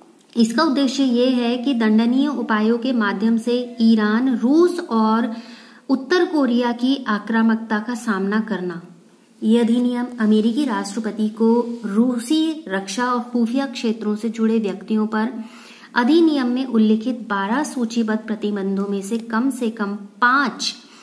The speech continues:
लागू करने का अधिकार है, ऐसा अधिकार ये अधिनियम देता है। ये अधिनियम प्राथमिक रूप से रूसी हितों जैसे कि तेल और गैस उद्योग या रक्षा और सुरक्षा क्षेत्र या वित्तीय संसाधनों,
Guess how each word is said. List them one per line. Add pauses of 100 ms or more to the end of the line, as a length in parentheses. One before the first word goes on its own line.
(340)
लागू
करने
का (140)
अधिकार (180)
है,
ऐसा
अधिकार
ये
अधिनियम
देता
है। (840)
ये
अधिनियम
प्राथमिक
रूप
से
रूसी
हितों
जैसे
कि
तेल
और
गैस
उद्योग
या
रक्षा
और
सुरक्षा
क्षेत्र (360)
या
वित्तीय
संसाधनों,